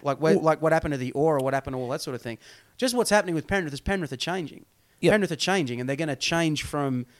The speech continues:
Speaker 1: the destroyer of worlds to something a little bit different. So maybe, maybe a team that's a little bit more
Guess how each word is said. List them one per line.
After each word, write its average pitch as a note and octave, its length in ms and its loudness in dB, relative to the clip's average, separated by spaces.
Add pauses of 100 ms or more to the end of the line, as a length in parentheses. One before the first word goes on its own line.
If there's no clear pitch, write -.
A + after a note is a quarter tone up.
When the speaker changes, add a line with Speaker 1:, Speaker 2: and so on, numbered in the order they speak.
(140)
Speaker 1:
the C#3+ 80 -2
destroyer C#3+ 580 0
of A#2 120 -6
worlds D3 720 -2 (300)
to - 80 -8
something D3+ 300 -2
a C#3+ 40 -4
little D3 200 -4
bit C#3+ 200 -6
different. - 380 -4
So D#3 100 -4
maybe, D#3 320 2
maybe D3+ 240 -2
a C#3 60 -2
team D3 240 -4
that's C#3 160 -6
a - 40 -4
little C#3 200 -6
bit C#3 180 -6
more C3+ 300 0